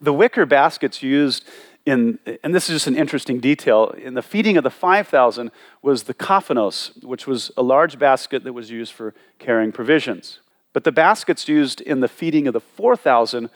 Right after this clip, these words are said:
were the spurus, which were larger than the kaphanos. In Acts nine twenty-five, when Paul was lowered down the city wall in a basket,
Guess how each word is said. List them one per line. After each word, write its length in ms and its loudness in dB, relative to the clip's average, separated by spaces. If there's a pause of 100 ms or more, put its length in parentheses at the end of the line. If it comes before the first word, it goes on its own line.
(200)
were 100 -12
the 80 -8
spurus, 720 0 (380)
which 280 -4
were 100 2
larger 680 0
than 120 -10
the 80 -4
kaphanos. 560 -6 (220)
In 120 -4
Acts 300 0
nine 180 2
twenty-five, 640 0 (320)
when 160 -8
Paul 380 2
was 220 -2
lowered 580 0
down 300 2
the 80 -4
city 320 -2
wall 320 2
in 40 -4
a 60 -6
basket, 680 0